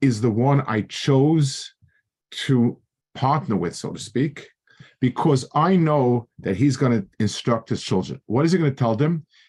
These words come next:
Kinderlach, I want you to do what's right, so that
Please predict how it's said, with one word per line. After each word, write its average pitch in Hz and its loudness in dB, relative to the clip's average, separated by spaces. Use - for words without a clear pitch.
Kinderlach, 131 0
I 120 2
want 135 2
you 156 2
to 127 -2
do 127 -2
what's 107 0
right, 113 -2
so 135 0
that 123 -2